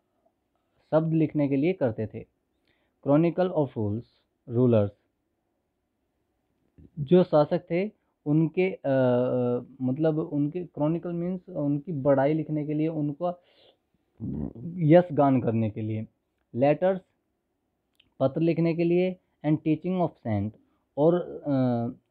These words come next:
साधुओं की शिक्षाओं को लिखने के लिए। Petition and judicial records, पिटीशन कहते हैं मतलब अर्जी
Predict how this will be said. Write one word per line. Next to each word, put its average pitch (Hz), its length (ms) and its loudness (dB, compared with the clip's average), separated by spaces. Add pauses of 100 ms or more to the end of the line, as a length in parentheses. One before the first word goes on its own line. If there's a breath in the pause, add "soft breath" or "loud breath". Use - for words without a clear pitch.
साधुओं 135 480 2
की 208 320 -6 (800)
शिक्षाओं 160 400 2
को 151 100 0
लिखने 107 360 0
के 95 80 -4
लिए। 104 260 -6 (1120)
Petition 190 500 0 (720)
and 170 260 4
judicial 156 640 2
records, 170 380 -2 (960)
पिटीशन 185 400 -4
कहते 208 260 -6
हैं 208 460 -4
मतलब 147 720 -2 (600)
अर्जी 139 360 2